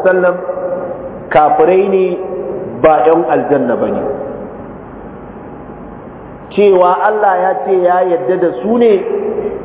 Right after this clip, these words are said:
a lokacin da ya ce ya yarda da su bai san cewa za su kafirce ba bayan rasuwan manzon Allah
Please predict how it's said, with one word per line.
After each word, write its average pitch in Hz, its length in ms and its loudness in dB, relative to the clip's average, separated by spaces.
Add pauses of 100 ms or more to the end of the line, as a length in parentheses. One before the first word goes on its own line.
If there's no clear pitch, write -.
(1040)
a 160 160 4
lokacin 214 500 4
da 190 80 4
ya 180 120 4
ce 196 140 2
ya 185 220 4
yarda 190 240 0
da 180 120 -2
su 190 160 -4 (140)
bai 175 220 6 (100)
san 208 300 0
cewa 190 460 4 (100)
za 190 240 0
su 175 120 -4
kafirce 170 540 0
ba 147 120 4
bayan 156 380 2
rasuwan 127 400 2
manzon 139 300 0
Allah 120 280 0